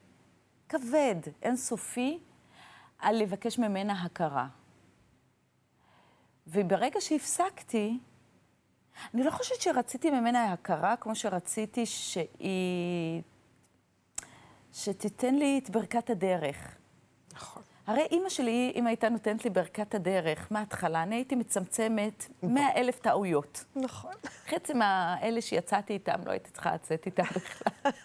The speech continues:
Speaker 2: <laughs>
Speaker 1: אז תזמן בשביל... ס-, סתם, הייתי צריכה כנראה ש-, ש-, שתקשיב לסיפורים ולקשקושים שלי, ולתהליך ההתבגרות שלי.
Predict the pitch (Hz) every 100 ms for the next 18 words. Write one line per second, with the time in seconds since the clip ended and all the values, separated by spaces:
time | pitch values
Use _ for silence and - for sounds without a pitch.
0 | 302 - 277 - 277 - 226 190 208 165
1 | 147 160 170 170 175 180 - 165 160 156
2 | - - - - _ - - - - -
3 | 285 311 233 185 - 226 294 339 - 240
4 | 226 233 233 - - - - - 202 202
5 | 190 - 294 294 - 247 226 214 - 196
6 | - - - 320 320 330 - - 233 220
7 | 254 233 - 175 - 180 233 254 302 359
8 | 392 - - - - - 202 233 233 226
9 | 233 269 339 339 196 190 196 202 226 247
10 | - 208 123